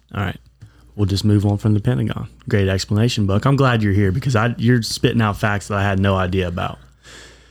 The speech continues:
The Twin Towers collapse.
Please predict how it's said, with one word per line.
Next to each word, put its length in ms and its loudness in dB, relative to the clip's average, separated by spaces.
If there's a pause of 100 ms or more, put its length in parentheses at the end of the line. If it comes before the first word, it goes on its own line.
(360)
The 100 2
Twin 560 0
Towers 560 0
collapse. 640 -4